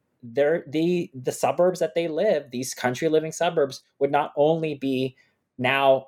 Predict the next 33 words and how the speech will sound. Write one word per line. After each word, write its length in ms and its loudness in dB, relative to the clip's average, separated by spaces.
not 340 0
seen 320 -4
as 400 0
quote 240 6
unquote 360 -4
all 260 2
American, 760 -2
but 200 0
they 120 4
would 160 2
also, 460 0
again, 440 -2
become 320 -4
more 220 2
run 240 -2
down. 520 2
There 240 0
would 160 -2
be 180 -2
this 200 0
idea 440 2
that 360 0
more 240 4
traffic 520 0
would 160 -2
come 260 -4
in. 300 0
So 120 -2
there's 240 2
this 260 -8
association 720 0
with 180 0
race, 640 0